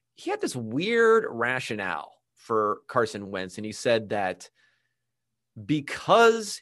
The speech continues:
he was this unique prospect, because he was a prospect where they didn't have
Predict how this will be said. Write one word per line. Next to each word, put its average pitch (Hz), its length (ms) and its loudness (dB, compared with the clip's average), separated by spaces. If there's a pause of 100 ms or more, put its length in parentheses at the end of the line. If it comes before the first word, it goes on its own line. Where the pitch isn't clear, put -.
(100)
he - 180 -8
was 147 300 6
this 131 200 -2
unique 127 360 -4
prospect, 113 560 -2
because 214 720 2
he 175 80 -8
was 147 180 0
a 135 60 -4
prospect 101 680 -4 (960)
where 123 120 0
they 127 140 0
didn't 165 380 -2
have 113 680 0